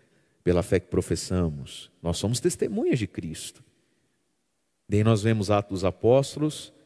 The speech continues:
hoje conta uma pequena história, né, na vida de São Paulo,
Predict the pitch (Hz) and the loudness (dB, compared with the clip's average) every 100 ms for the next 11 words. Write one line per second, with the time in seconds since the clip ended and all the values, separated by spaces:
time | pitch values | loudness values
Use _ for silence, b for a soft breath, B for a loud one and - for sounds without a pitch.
0 | b b - 101 98 - 101 101 98 95 | b b 4 4 4 -2 -2 0 -2 -2
1 | 110 101 92 - 101 117 92 117 147 - | -2 -2 -4 2 4 4 2 2 -2 -8
2 | b b b b b - 90 92 85 95 | b b b b b -8 -2 0 0 0
3 | 95 - 98 92 - 92 90 101 127 | -2 0 -4 -4 -2 0 0 -2 -4